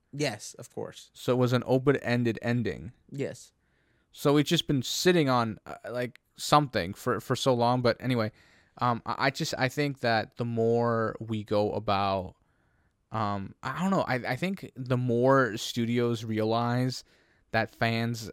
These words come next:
Speaker 2: uh, of specific shows are willing to, like, get back into the show.
Speaker 1: Mm.
Speaker 2: Like, look at iCarly. They're
Speaker 1: Oh, yeah.
Speaker 2: doing, like, a season three. <laughs>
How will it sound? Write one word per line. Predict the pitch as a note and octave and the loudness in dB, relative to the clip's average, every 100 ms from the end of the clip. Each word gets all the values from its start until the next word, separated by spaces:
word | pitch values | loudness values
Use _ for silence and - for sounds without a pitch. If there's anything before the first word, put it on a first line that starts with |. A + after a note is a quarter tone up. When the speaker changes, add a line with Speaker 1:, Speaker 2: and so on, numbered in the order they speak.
| - | -8
Speaker 2:
uh, | G2+ E2+ - _ _ _ _ - | -8 -8 -12 _ _ _ _ -12
of | C3+ | -12
specific | - C3 C3+ B2+ | -8 -6 -4 -4
shows | - - G#2 G#2+ B2 D3+ D3 - - | -6 -2 0 2 2 0 -4 -10 -4
are | A#2+ | -2
willing | A#2+ A#2 A#2 A#2+ | 2 2 2 -2
to, | - A2+ | -4 -4
like, | G2+ G2+ - C3 _ _ _ | -4 -8 -16 -20 _ _ _
get | A#2+ A2 | -2 0
back | A2+ A2+ | 0 0
into | A2 A2+ | -4 -4
the | A2+ A2 | -4 -4
show. | - G#2+ B2 | 0 0 0
Speaker 1:
Mm. | C3 A2+ G#2+ G#2 | -2 -4 -4 -4
Speaker 2:
Like, | B2+ | 2
look | E3+ | 4
at | G#3 C#3+ | 6 4
iCarly. | - A2+ A2+ - _ _ _ _ _ _ _ - | 6 2 2 -2 _ _ _ _ _ _ _ -2
They're | C#3+ | 2
Speaker 1:
Oh, | F3 | 6
yeah. | F3 | 6
Speaker 2:
doing, | G3 | 6
like, | F#3+ D#3+ | 6 4
a | |
season | C3 - D#3 D3+ | 4 6 6 6
three. | C3+ C#3 C#3 B2+ - - A3+ | 4 4 4 4 0 -10 -6
<laughs> | G#3+ | 2